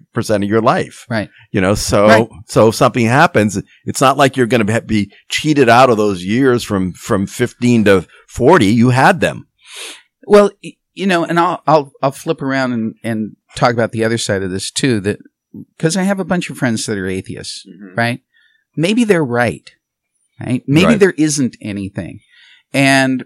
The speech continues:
Speaker 2: religion and everything that I believe is just a, a group grope way of
Speaker 1: Mm.
Speaker 2: making us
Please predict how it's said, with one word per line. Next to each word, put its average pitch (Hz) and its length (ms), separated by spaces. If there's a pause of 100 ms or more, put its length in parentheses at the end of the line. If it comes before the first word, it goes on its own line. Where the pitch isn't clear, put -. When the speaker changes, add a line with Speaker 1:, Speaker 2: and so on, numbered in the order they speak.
Speaker 2:
religion 143 840
and 120 260
everything 139 520
that 113 120 (120)
I 127 200
believe 107 600 (320)
is 135 240
just - 400 (160)
a, 120 180 (160)
a 117 140 (300)
group 139 360 (100)
grope 131 400
way 117 400
of 113 140
Speaker 1:
Mm. 98 80
Speaker 2:
making 123 400
us - 260